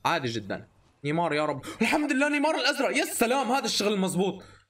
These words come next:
طيب هاي اول لاعب من الانديه وبيكون نيمار. شوف اضعف لاعب عندي بالتشكيله واحد وتسعين ريت، شيء جدًا رهيب. ايكون يا رب هون. فاران ليش العادي ليش؟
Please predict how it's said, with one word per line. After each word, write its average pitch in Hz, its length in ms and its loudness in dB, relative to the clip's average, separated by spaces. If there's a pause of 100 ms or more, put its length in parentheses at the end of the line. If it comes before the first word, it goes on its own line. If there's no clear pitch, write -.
(300)
طيب 147 160 2
هاي 202 140 2
اول 220 200 0
لاعب 214 200 2
من 190 60 0
الانديه 208 540 0
وبيكون 185 360 0
نيمار. 156 260 0
شوف 185 260 -6
اضعف 180 240 -2
لاعب 190 200 0
عندي 185 160 0
بالتشكيله 180 380 0
واحد 170 180 -4
وتسعين 185 360 0
ريت، 180 320 0 (340)
شيء 220 340 0
جدًا 214 260 0
رهيب. 190 320 0
ايكون 208 300 2
يا 208 140 2
رب 202 160 -2
هون. 196 240 0 (880)
فاران 240 460 0
ليش 262 200 -2
العادي 208 340 -2
ليش؟ - 1040 -4